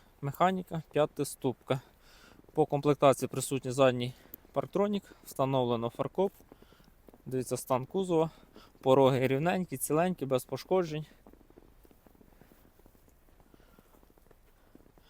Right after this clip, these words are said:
Капот без сколів, без висічки. Стан капоту, дивіться.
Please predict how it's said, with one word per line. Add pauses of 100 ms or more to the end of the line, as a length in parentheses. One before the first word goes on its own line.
(260)
Капот (120)
без
сколів, (160)
без
висічки. (1300)
Стан
капоту,
дивіться.